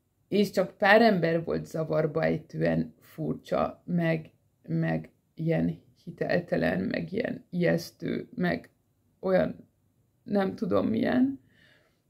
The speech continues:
De akkor is engem ezek a,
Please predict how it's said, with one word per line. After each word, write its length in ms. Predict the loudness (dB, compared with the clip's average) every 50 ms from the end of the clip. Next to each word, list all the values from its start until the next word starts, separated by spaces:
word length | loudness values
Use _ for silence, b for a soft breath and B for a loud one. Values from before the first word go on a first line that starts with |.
| _ _ _ _ _ _ _ _ _ _ -20 _ _ _
De 280 | -2 6 8 10 10 10
akkor 360 | 8 6 4 4 4 4 4
is 300 | 4 4 0 -4 -8 -12 -12 -10
engem 420 | -6 -4 -2 0 2 2 0 0 -4 -4
ezek 360 | -4 -4 -2 -4 -6 0 2
a, 420 | 4 6 8 6 6 4 -2 -16